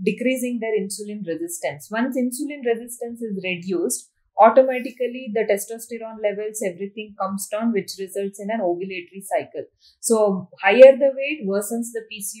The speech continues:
O, worse the P C O, it increases the date. So it's a weight, it's a vicious cycle. So definitely decreasing the weight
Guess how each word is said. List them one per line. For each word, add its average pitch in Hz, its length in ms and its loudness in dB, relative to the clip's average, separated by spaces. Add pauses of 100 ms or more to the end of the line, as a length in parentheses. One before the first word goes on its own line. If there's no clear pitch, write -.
O, 254 180 0
worse 220 320 4
the 247 120 8
P 233 180 -8
C 233 240 -6
O, 247 40 0
it 214 140 2
increases 202 640 -6
the 190 160 -6
date. 175 220 0
So 233 100 -4
it's - 260 -10
a 190 220 0
weight, 196 240 0
it's 202 160 -12
a 262 120 6
vicious 254 440 -4
cycle. 160 380 -2 (400)
So 262 180 8
definitely 262 720 2
decreasing 262 640 -4
the 214 140 4
weight 208 400 -2